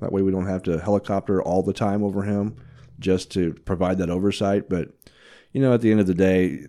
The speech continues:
you gotta find some way to watch what those little boogers are doing, because they'll,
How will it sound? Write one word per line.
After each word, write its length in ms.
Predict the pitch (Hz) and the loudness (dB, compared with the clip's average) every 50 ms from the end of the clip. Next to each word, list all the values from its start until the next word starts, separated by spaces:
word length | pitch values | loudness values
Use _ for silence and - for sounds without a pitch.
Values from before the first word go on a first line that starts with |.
| - - | -20 -20
you 180 | - - - - | -20 -20 -6 0
gotta 160 | - 113 107 | 2 2 2
find 280 | - - 104 98 92 - | 2 2 0 0 0 0
some 200 | - 98 95 92 | 0 0 0 0
way 180 | 90 87 90 | 0 0 0
to 220 | 87 87 87 82 - - | 0 -2 -2 -4 -6 -8
watch 300 | - 92 90 90 90 - - | -6 -4 -4 -4 -4 -6 -8
what 80 | 87 | -6
those 160 | 87 92 90 | -4 -4 -4
little 160 | 92 92 90 82 | -4 -4 -4 -4
boogers 280 | 85 90 85 87 82 85 | -4 -4 -4 -4 -4 -6
are 40 | 82 | -4
doing, 340 | 80 87 87 87 85 85 82 | -2 -2 -2 -2 -2 -4 -4
because 340 | 82 80 - 87 82 82 | -6 -4 -4 -4 -4 -4
they'll, 340 | 85 87 85 85 82 82 85 | -4 -4 -4 -4 -4 -6 -8